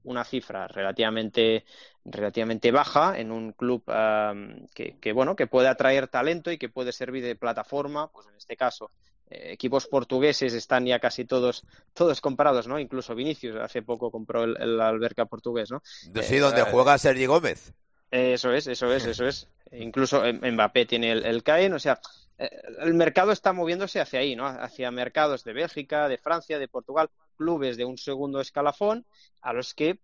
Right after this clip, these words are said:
Speaker 1: pueden, ostras, atraer, que, que servir como club plataforma de mercados latinoamericanos, sobre todo,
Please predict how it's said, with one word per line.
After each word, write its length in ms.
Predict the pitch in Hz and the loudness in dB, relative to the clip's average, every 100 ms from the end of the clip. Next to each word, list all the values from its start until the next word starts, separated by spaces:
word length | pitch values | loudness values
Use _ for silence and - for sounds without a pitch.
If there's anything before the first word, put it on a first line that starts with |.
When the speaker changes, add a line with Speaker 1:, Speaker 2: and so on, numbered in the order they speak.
| _ | _
Speaker 1:
pueden, 380 | 139 143 170 185 | 0 2 0 -6
ostras, 340 | - 160 127 | -10 -4 -2
atraer, 480 | 107 107 120 135 147 | -4 -4 0 0 0
que, 160 | 127 123 | -6 -10
que 380 | - 117 123 131 | -12 -12 -12 -2
servir 320 | 151 147 170 | 2 2 4
como 240 | 190 160 | 4 4
club 240 | 170 170 - _ - _ | 4 0 -2 _ -16 _
plataforma 800 | 165 151 151 - 180 175 180 185 | 2 2 0 -2 -4 -4 -6 -6
de 100 | 127 | -8
mercados 580 | 120 - 139 135 - 135 | -10 -4 -4 -4 -8 -8
latinoamericanos, 840 | 127 127 127 127 131 180 175 165 | -8 -8 -8 -6 -2 0 0 -4
sobre 240 | 151 147 | -6 -6
todo, 320 | 143 180 180 | -2 0 0